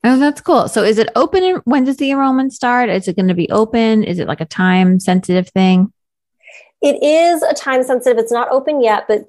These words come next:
Speaker 2: on my website, there is a course page, and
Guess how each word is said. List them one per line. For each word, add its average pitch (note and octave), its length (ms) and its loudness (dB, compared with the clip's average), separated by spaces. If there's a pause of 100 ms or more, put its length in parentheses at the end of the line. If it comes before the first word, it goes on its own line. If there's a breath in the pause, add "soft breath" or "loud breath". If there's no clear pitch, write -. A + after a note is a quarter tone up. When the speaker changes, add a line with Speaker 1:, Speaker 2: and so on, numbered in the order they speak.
Speaker 2:
on G#3+ 240 0
my A3 120 2
website, G3 540 0
there F#3+ 300 2
is F#3+ 680 -2 (120)
a F3 240 0 (360)
course A3 380 0
page, G3+ 640 2
and F#3 340 -2